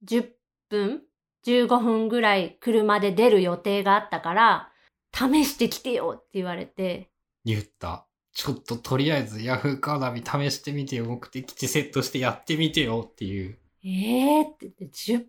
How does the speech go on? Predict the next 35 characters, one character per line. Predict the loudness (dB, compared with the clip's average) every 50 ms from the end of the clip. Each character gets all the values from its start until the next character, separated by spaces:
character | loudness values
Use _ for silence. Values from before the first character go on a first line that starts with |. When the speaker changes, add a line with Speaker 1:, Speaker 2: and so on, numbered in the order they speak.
| _ _
Speaker 1:
分、 | -2 0 2 2 2 2
十 | 2 2 2 2 4
五 | 4 4
分 | 4 4 2 0
の | -2 -6
と | -6 -8 -8 -6
こ | -4 -2 -2
ろ | -2 -2
に | -4 -4 -6
も | -6
そ | -6 -6 -4
の | -2 -2
目 | -2 -2 -2 -4 -4
的 | -4 -4 -6 -6 -10 -14 -6
地 | -2 -2 -2
を | -2
セ | -2 0 0 0
ッ | 0 0 -4 -8 -6
ト | -6 -6
し | -8 -10
て | _ -10 -10
こ | -8 -6 -4 -4
う | -4 -2
や | -4 -6 -6
っ | -8 -10 _
て | -14 -14
っ | -14 -14 _ -20 -20 -20 _ _ _
て | -6 -4
い | -4 -4 -6 -6 -10 -10 -8 -8 -8
う、 | -8 _ _ _ -6
思 | -2 0 0 0
っ | 0 -2
た | -4 -4
け | -4 -4 -2
ど、 | 2 4 4 4 4 0 -8